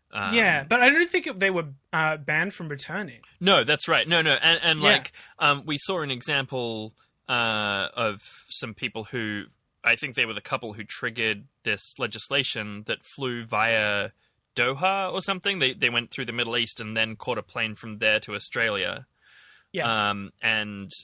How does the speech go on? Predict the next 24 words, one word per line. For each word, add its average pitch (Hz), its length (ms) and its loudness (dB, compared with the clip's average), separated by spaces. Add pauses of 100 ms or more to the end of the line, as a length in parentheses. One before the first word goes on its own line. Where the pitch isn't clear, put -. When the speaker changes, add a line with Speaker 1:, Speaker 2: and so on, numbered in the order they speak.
(100)
Speaker 1:
the 127 100 -10
government's 110 400 -4
like, 98 320 -4
"Hey, 127 400 2 (100)
no, 113 360 0 (100)
we 139 140 -4
have 131 160 -4
to 135 80 -10
make 123 160 -2
this 120 120 -6
a - 60 -4
crime 123 460 -2
so 120 120 -6
people 113 240 -12
don't 113 200 -6
come 117 180 -6
through 101 140 -12
Doha." 113 360 0
But 90 140 -6
that 127 160 2
was, 120 300 -6
I 110 60 -2
think, 117 200 -14
acceptable 107 760 -4